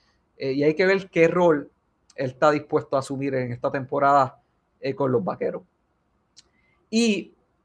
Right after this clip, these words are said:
eh, por otra parte, obviamente, lo de Benito. Creo que lo de Benito, eh, no va a ser no, creo que eso no va a ser factor. Yo creo que ya Benito está, ya está en sintonía con los Vaqueros. Eh, lo, lo he visto, eh, contento, así que creo que Benito va, va, va a tener una gran temporada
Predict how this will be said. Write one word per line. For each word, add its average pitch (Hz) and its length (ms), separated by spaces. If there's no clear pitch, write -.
eh, 147 640
por 151 160
otra 196 260
parte, 240 240
obviamente, 196 460
lo 170 200
de 160 100
Benito. 143 360
Creo 220 300
que 240 120
lo 220 140
de 214 120
Benito, 202 600
eh, 151 220
no 151 180
va 175 100
a 180 40
ser 185 460
no, 151 220
creo 175 180
que 185 80
eso 185 160
no 180 80
va 180 80
a 175 40
ser 175 140
factor. 165 340
Yo 143 100
creo 151 140
que 156 80
ya 156 120
Benito 147 320
está, 135 540
ya 131 120
está - 180
en 143 60
sintonía 147 440
con 147 100
los 139 120
Vaqueros. 143 420
Eh, 123 360
lo, 123 180
lo 127 220
he 147 40
visto, 151 540
eh, 135 140
contento, 170 420
así 143 160
que 156 180
creo 180 200
que 185 80
Benito 160 320
va, 156 220
va, 147 340
va 139 180
a - 140
tener 147 260
una 151 140
gran 156 200
temporada 180 720